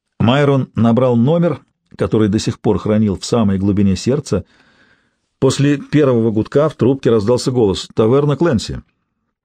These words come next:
«Это Майрон Болитер. Я хотел бы встретиться с Германом».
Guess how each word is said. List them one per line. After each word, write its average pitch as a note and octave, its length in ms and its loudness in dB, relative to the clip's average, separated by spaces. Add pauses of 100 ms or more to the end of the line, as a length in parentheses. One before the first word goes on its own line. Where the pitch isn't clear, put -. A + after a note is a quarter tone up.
(1000)
«Это A2 220 2
Майрон D3 400 2
Болитер. D3 480 0 (920)
Я A#2 180 2
хотел C3+ 320 0
бы A#2+ 160 0
встретиться C3 480 -2
с A#2+ 80 -2
Германом». G2 400 -2